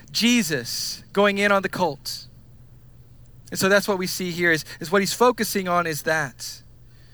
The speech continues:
And in God's perfect timing, Jesus is now pushing the envelope to say this, "I didn't come to be popular, I've come to be king." I didn't come to be popular,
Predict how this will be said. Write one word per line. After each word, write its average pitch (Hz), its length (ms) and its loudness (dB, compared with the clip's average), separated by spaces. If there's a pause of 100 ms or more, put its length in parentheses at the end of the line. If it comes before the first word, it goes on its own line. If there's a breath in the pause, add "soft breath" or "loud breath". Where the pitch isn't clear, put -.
(2250 loud breath)
And 175 320 2
in 175 280 -2
God's 202 340 4
perfect 196 340 -2
timing, 196 300 2
Jesus 196 380 -2
is 151 120 -8
now 190 300 4
pushing 196 320 0
the 180 100 -6
envelope 185 360 2
to 170 100 -6
say 175 180 0
this, 151 460 -4 (960 loud breath)
"I 165 120 0
didn't 196 320 2
come 208 260 2
to 190 80 -2
be 175 120 -6
popular, 208 720 4
I've 160 160 2
come 202 240 0
to - 100 -10
be 185 120 -8
king." 147 340 -8 (2000 soft breath)
I 156 80 2
didn't 196 140 0
come 233 160 2
to 247 60 0
be 240 100 0
popular, 185 680 2